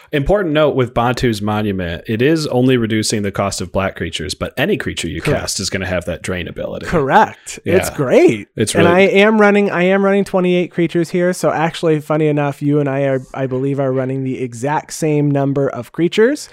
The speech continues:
Speaker 1: Yeah.
Speaker 2: in our decks, and I don't, I don't have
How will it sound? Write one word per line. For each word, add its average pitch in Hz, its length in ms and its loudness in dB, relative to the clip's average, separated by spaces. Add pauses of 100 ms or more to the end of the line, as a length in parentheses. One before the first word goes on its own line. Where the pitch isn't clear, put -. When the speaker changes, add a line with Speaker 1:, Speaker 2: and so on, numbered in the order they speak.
Speaker 1:
Yeah. 113 240 0 (420)
Speaker 2:
in 170 160 4
our 170 160 4
decks, 156 380 0
and 151 180 -2
I 151 220 -2
don't, 185 360 2
I 156 120 -4
don't 208 240 -4
have 208 420 -6